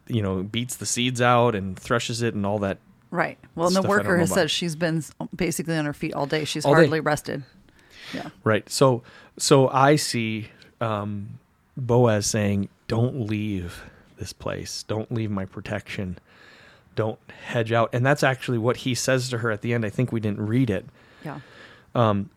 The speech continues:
Speaker 1: but in verse ten, she prostrates herself. A-, after all this stuff, right, she falls down before him, her face to the ground, and says, "Why are you being so kind to single me out? I'm a foreigner."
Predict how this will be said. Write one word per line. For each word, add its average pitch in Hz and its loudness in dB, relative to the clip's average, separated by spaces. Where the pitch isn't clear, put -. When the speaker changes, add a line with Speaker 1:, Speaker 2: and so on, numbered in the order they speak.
Speaker 1:
but 123 2
in 123 4
verse 117 4
ten, 147 6
she 120 0
prostrates 143 2
herself. 113 0
A-, 151 6
after 180 6
all 143 10
this 127 2
stuff, 107 2
right, 107 2
she 110 -4
falls 127 4
down 110 2
before 101 0
him, 95 0
her 95 -2
face 127 2
to 127 -2
the 120 2
ground, 98 0
and 95 -2
says, 95 -8
"Why 110 0
are 127 4
you 120 0
being 113 0
so 104 -4
kind 127 0
to - -8
single 131 0
me 120 4
out? 98 0
I'm 104 -4
a 95 -4
foreigner." 110 2